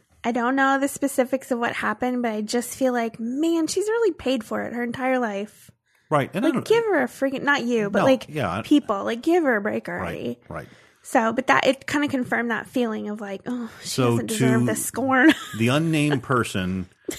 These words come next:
Speaker 2: my apologies.
Speaker 1: <laughs>
Speaker 2: Um, I will be less judgmental about Tanya Harding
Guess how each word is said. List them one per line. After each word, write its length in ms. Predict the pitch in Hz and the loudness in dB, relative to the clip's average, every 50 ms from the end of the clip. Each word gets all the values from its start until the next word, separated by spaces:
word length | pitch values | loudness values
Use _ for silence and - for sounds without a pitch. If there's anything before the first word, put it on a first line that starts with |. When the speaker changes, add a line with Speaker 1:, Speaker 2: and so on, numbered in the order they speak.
| - - - | -10 -8 -4
Speaker 2:
my 220 | 95 98 98 107 | -2 0 0 0
apologies. 960 | 113 117 - - 117 110 107 104 104 92 87 101 95 95 95 90 - - - _ | 0 -2 -2 0 2 4 4 4 2 0 -2 -4 -4 -4 -4 -6 -8 -8 -4 _
Speaker 1:
<laughs> 60 | - - - _ - - - _ _ - | -4 -4 -4 _ -16 -16 -16 _ _ -6
Speaker 2:
Um, 480 | 98 104 98 90 92 87 87 87 - - - | -4 -2 -2 -2 -2 -4 -6 -8 -10 -10 -6
I 140 | - 101 | -4 -4
will 160 | 113 110 113 104 | -2 -2 -4 -2
be 140 | 95 113 | -2 -2
less 320 | 107 104 107 107 110 - - | 0 0 0 0 0 -2 -4
judgmental 760 | - 123 113 98 - 92 98 101 95 90 90 87 85 82 - | -2 -2 -2 -2 -4 -4 -2 -2 -2 -2 -2 -4 -6 -6 -8
about 300 | - 90 98 90 82 - | -6 -4 -4 -4 -4 -6
Tanya 300 | - - 98 95 101 95 | -6 -6 -4 -4 -4 -4
Harding 480 | - - 104 101 92 90 90 95 92 | -2 2 2 2 4 4 2 2 0